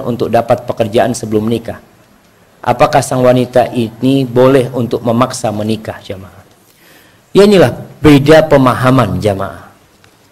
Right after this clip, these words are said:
Maka, tatkala orang tuanya tidak mau menikahkan gara-gara dia belum bekerja, sejatinya yang bekerja itu siapa? Suami, bukan wanita.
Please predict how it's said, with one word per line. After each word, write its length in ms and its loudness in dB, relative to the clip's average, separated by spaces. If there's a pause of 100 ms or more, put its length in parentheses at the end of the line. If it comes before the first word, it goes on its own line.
(760)
Maka, 500 2 (640)
tatkala 480 2
orang 300 4
tuanya 340 4
tidak 320 0
mau 160 4
menikahkan 1040 -4
gara-gara 720 0 (380)
dia 240 4
belum 320 0
bekerja, 500 -4 (380)
sejatinya 800 0
yang 260 0
bekerja 640 0
itu 260 0
siapa? 540 -4 (400)
Suami, 640 -2
bukan 320 0
wanita. 400 -4